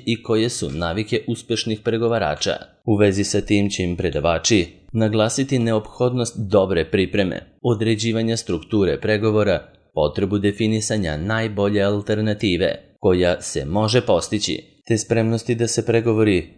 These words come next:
u određenom trenutku napuste. Istaći će polaznicima da je važno voditi računa o emocijama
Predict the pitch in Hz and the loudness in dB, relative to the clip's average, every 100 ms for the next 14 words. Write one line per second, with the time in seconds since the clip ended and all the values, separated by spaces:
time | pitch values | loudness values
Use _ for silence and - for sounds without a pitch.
0 | - - 127 90 82 104 107 110 113 131 | -14 -2 2 2 2 2 2 0 0 0
1 | 120 95 78 - 110 73 95 95 - - | 0 -2 -4 -2 -2 -2 -4 -4 0 -2
2 | - _ - 104 - 107 110 117 104 104 | -4 _ -8 -6 -4 -4 -2 -2 2 2
3 | 107 104 104 104 113 107 104 85 69 78 | 2 0 -2 -2 -2 0 -2 -2 -4 -4
4 | 78 98 101 104 104 107 110 98 - 107 | -4 -4 -2 0 0 0 0 -2 -2 -2
5 | 95 87 - _ - 104 101 - 107 113 | -2 -4 -8 _ 2 4 4 0 -2 -2
6 | 117 131 120 117 | -2 -2 -2 -2